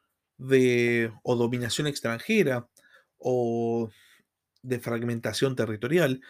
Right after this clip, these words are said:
La cuestión es que entra al siglo diecinueve como un país fragmentado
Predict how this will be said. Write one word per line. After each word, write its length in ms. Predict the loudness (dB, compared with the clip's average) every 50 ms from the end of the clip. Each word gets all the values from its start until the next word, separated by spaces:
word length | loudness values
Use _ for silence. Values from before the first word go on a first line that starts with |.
| -20 -20 -20 -14 _
La 100 | 2 4
cuestión 260 | 4 4 2 2 0
es 80 | 0 2
que 340 | 2 2 2 2 2 -4 _ _ _
entra 640 | 2 2 2 2 2 2 2 2 2 0 -2 -8 _ _ _
al 140 | -2 -2 0
siglo 200 | 2 2 2 2
diecinueve 380 | 2 0 0 0 2 0 2
como 140 | 0 0 0
un 80 | 2 2
país 220 | 2 2 2 0
fragmentado 640 | -2 -4 -2 -2 -2 0 2 2 2 2 0 -4